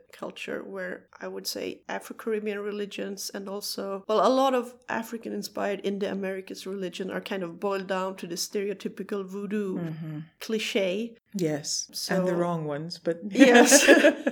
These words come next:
Speaker 1: Uh, wrong ones and geographically mixed up and, and just, it's
Speaker 2: Yeah.
Speaker 1: all a mess.
Speaker 2: I do sort of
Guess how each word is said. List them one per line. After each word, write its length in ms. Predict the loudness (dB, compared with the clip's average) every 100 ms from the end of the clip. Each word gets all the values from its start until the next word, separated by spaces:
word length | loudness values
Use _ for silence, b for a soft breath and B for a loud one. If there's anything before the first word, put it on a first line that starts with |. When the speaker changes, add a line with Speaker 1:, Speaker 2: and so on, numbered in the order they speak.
| -4
Speaker 1:
Uh, 180 | -6 -4
wrong 300 | 0 2 2
ones 300 | 0 0 -2
and 100 | -4
geographically 800 | -2 0 2 0 -2 -6 -2 -2
mixed 320 | -4 -8 -4
up 240 | -4 -4 -6
and, 220 | -6 -6
and 200 | -8 -8
just, 180 | -4 -2
it's 320 | 0 0 0
Speaker 2:
Yeah. 40 |
Speaker 1:
all 140 | 0 -2
a 60 |
mess. 440 | -4 -8 -10 -14 -16 4
Speaker 2:
I 80 | 4
do 640 | 6 4 6 6 4 2 -6
sort 240 | -4 0 2
of 300 | 0 -6